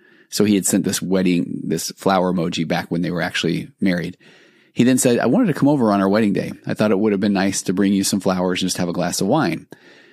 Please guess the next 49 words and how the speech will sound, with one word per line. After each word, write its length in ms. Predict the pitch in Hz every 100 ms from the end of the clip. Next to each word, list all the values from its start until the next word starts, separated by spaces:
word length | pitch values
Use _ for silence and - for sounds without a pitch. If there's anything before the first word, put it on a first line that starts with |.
| _ _ _
And 400 | 98 101 92 82
she 120 | -
says, 200 | 98 98
"I 80 | 98
was 140 | 95
shocked. 380 | - 196 - -
And 80 | 104
I 60 | 104
told 220 | 113 110
him, 220 | 107 104
"I 140 | - 107
wouldn't 280 | 107 117
have 60 | 113
been 80 | 107
able 200 | 101 98
to 80 | 90
do 160 | 170
that, 240 | 156 87 -
I 100 | 101
don't 180 | 95 87
think." 480 | - 147 90 - - _ _ _ _ _ _ -
And 340 | 101 95 90
because 300 | 95 - 104
of 100 | 101
what 160 | 101 101
has 100 | 92
happened 260 | 135 120
in 60 | 95
our 80 | 90
past 400 | - 202 127 -
on 140 | 95
wedding 240 | 92 90 90
days," 260 | 85 90
she 80 | -
said, 200 | - 104
"I, 260 | 95 - 98
I 60 |
couldn't 240 | 92 139 120
have 80 | 95
done 180 | 127
that." 220 | 92 80 - _ - - - _ _ -
But 80 |
then 260 | 123 120 92
here's 280 | 113 131 113
the 220 | 107 - - -
part 220 | 107 98
that 100 | 98
I 80 | 90
really 460 | 90 107 98 92